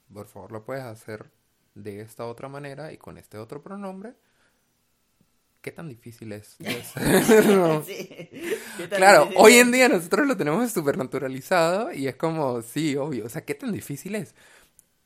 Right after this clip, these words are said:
Speaker 1: Sí, es muy difícil al principio, ok, pero ten un poco de empatía, ten un poco de sensibilidad de decir, en tu cabeza,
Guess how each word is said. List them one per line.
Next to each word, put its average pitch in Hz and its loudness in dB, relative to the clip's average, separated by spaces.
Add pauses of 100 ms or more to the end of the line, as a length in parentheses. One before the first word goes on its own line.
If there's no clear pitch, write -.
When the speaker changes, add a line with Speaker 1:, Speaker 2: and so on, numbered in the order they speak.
(160)
Speaker 1:
Sí, 147 -6
es 117 -6
muy 131 -8
difícil 143 -10
al 131 -8
principio, 110 -12
ok, 123 -12 (240)
pero 123 -6
ten 147 -8
un 160 -10
poco 165 -12
de 160 -10
empatía, 95 -16 (200)
ten 139 -10
un 147 -8
poco 160 -10 (180)
de 117 -12
sensibilidad 113 -10
de 139 -12
decir, 131 -12 (1000)
en 127 -10
tu 151 -10
cabeza, 165 -8